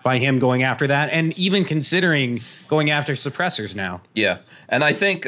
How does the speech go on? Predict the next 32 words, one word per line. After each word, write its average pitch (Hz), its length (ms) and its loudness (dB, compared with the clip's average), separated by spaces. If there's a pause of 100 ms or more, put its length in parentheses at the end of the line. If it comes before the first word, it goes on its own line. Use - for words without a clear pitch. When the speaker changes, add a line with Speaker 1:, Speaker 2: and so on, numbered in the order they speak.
Speaker 2:
so 156 220 2
I'm 170 200 2
gonna 180 180 2
piggyback 160 520 0
on 131 160 2
what, 131 300 2
uh, 117 160 2
Babyface 123 520 0
is 101 80 -6
saying, 123 320 0
and, 104 180 -2
and, 101 240 0
you 131 80 2
know, 98 200 2
he's 123 260 -2
a, 104 240 0 (260)
uh, - 40 -2
uh, 92 720 0 (320)
gentleman 117 420 0
in 104 140 0
his 104 180 -2
thirties. 120 460 0
I'm 113 160 2
a - 20 -2
gentleman 117 420 0
in 110 80 0
my, 104 200 0
in - 340 2
my 123 140 4
<laughs> 123 140 4
late - 180 0
forties. 139 600 2